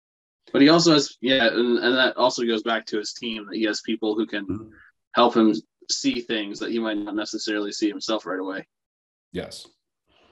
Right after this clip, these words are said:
Speaker 1: And I think that, that, that may be a strength for him if we're gonna talk about the fight, because, uh, James Bond's character in different iterations has tended to be a loner at times.
Speaker 2: Mm-hmm.
Speaker 1: Because he has all this stuff, but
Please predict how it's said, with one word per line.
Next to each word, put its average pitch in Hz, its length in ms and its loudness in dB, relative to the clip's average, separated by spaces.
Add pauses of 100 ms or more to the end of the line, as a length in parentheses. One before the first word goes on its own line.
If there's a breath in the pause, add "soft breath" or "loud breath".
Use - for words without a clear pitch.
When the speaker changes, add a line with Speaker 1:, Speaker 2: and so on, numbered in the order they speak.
Speaker 1:
And 113 120 4
I 117 80 6
think 131 260 6
that, 117 220 4 (480)
that, 135 220 4 (140)
that 139 200 4
may 139 220 8
be 139 160 8
a 143 60 4
strength - 520 -10
for 147 160 -6
him 151 180 -6
if 143 100 -10
we're 135 120 -4
gonna 135 240 0
talk 127 280 -2
about 123 220 -2 (100)
the 123 120 -10
fight, 123 300 0 (200)
because, 113 420 -4 (480)
uh, 107 300 2 (260)
James 127 440 2
Bond's 120 540 2
character 120 920 -2
in 113 200 -2
different 117 360 -6
iterations 113 580 -2
has 113 240 -4
tended 113 300 -6 (100)
to 113 60 -12
be 110 340 0
a - 100 -4
loner 104 400 -2
at 82 100 -12
times. - 440 -12 (160)
Speaker 2:
Mm-hmm. 98 200 -10 (320)
Speaker 1:
Because 110 180 2
he 117 100 2
has 135 180 4
all 123 140 4
this 117 200 2
stuff, 110 380 -4
but 110 220 -4